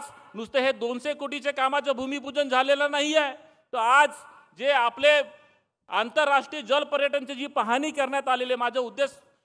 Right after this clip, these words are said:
हे नुसते भूमिपूजनाचा नव्हता. माझा उद्देश होता की आपल्या ह्या भंडारा जिल्ह्यामध्ये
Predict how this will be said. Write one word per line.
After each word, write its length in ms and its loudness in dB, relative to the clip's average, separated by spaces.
हे 100 -6
नुसते 260 -8
भूमिपूजनाचा 680 -8
नव्हता. 380 -4
माझा 360 0
उद्देश 360 -2
होता 300 2
की 120 -4
आपल्या 440 2
ह्या 320 4
भंडारा 520 2
जिल्ह्यामध्ये 720 0